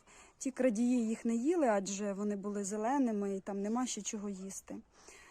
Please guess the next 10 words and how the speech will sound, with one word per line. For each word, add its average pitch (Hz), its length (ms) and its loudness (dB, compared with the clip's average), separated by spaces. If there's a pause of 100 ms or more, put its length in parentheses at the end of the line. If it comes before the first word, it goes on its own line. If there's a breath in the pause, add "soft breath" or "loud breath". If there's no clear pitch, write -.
(960 loud breath)
Е, 226 440 0 (240 loud breath)
я 381 140 4
не 370 80 10
знаю, 226 340 4
хто 233 180 -2
це 233 140 0
зробив, 233 420 2
дорослі 240 520 2
чи 220 180 -4
діти. 277 600 4